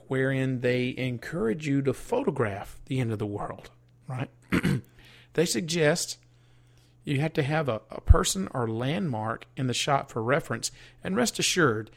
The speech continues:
that you can take pictures of it on your smartphone if it has a sharp focus. The best time to see it is between eleven minutes after ten, uh, that's, uh, P M Eastern Daylight Time, and ten forty-seven P M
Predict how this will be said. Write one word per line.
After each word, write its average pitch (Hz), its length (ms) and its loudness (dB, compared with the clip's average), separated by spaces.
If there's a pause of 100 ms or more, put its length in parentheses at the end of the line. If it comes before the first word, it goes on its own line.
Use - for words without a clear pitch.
(160)
that - 200 -6
you 208 80 2
can 175 140 0
take 160 260 0
pictures - 380 8
of 120 140 4
it 117 40 2
on 113 120 0
your 107 80 -2
smartphone 117 640 0
if 107 80 -4
it 117 80 -4
has 113 160 -2
a 107 60 -8
sharp - 400 -4
focus. - 560 -6 (720)
The 127 80 -4
best 147 320 0
time 220 280 0
to 143 100 0
see - 420 -2
it 127 160 -4
is 143 160 0
between 143 500 -2
eleven 151 400 0
minutes 160 300 -2 (100)
after 143 440 -2
ten, 139 600 0 (800)
uh, 113 380 0
that's, - 400 0
uh, 113 200 0
P 196 340 6
M 117 320 -2 (160)
Eastern 143 440 0
Daylight 123 460 2
Time, 113 460 -4
and 123 360 -2
ten 160 220 -4
forty-seven 135 840 -2
P 117 280 -4
M 110 180 -4